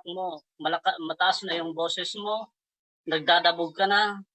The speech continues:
halos hindi ka na makausap kasi takot na yung pamilya mo sa'yo. Yun po ang epekto. Yun po ang epekto ng evil eye. Kaya po, sa atin,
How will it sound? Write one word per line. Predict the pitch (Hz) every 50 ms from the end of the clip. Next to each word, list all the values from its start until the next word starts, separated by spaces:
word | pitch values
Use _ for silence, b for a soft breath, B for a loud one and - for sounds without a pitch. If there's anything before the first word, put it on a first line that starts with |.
| _ _ _ _ -
halos | 190 190 202 202 190 -
hindi | 185 190 175 180 180
ka | 180 180 170
na | 165 160
makausap | 160 160 151 160 165 185 190 190 - 220 196 - - _
kasi | - 170 - 180 170
takot | - - - - 190 185 190
na | 180 170 170
yung | 170 160 -
pamilya | - 160 165 175 175 175 175 175 165
mo | 165 165
sa'yo. | 160 - 185 185 196 196 196 196 190 - _ _ _ - - _ _ -
Yun | 202 220 226 220
po | 226 202
ang | 190 180 180
epekto. | 170 160 - 170 170 - _ _ - 127 123 _ _ _ _ -
Yun | 165 185 196
po | - - 185 165
ang | 165 165
epekto | 151 156 - 165 160 _ - 170 156
ng | 156 156 156
evil | 143 135 139 143 143 143
eye. | 139 135 135 131 131 - _ _ _ _ _ _ _ _ -
Kaya | 214 226 240 226 233 -
po, | 202 190 170 165 - - _ -
sa | 202 - - 202 190 208 208
atin, | - - 175 165 160 151 160